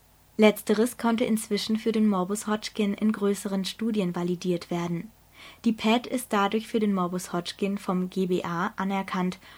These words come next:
um bei nach Abschluss der Chemotherapie oft verbleibendem residualen Gewebe zu entscheiden, ob dieses bestrahlt werden muss. Die kombinierte morphologisch-metabolische Beurteilung des Ansprechens am Therapieende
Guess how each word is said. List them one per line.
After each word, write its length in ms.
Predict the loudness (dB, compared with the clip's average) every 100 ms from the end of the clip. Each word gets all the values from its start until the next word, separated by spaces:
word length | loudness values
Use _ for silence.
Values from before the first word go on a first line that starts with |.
| -2
um 160 | 4 6
bei 200 | 6 4
nach 200 | 2 2
Abschluss 540 | 2 2 -2 -2 -2
der 140 | -2 -4
Chemotherapie 1000 | 0 2 2 0 -2 0 -2 -2 -4 -2
oft 280 | -4 -4
verbleibendem 880 | -6 -6 -2 -4 -2 2 2 2 0 -2 -2
residualen 680 | 0 0 -4 -2 -2 0
Gewebe 480 | -2 0 0 0 -2
zu 140 | -2 -2
entscheiden, 560 | -2 -2 -4 -2 -2 -4
ob 240 | -6 -6 -4
dieses 360 | -6 -4 -6
bestrahlt 580 | -4 -6 -6 -6 -4 -4
werden 260 | -6 -2 0
muss. 320 | 0 -4 -12 _ _ _ _ -20 -20 -20 -4
Die 80 | 0
kombinierte 640 | 6 6 8 6 4 4
morphologisch-metabolische 1500 | 4 2 0 -2 0 2 0 0 -2 -2 -4 -2 -2 -2 -4
Beurteilung 680 | -4 0 0 0 -2 0 -2
des 200 | -2 -2
Ansprechens 640 | -2 -4 -4 -4 -2 -4
am 160 | -2 -4
Therapieende 880 | -4 -6 -6 -6 -4 -2 0 0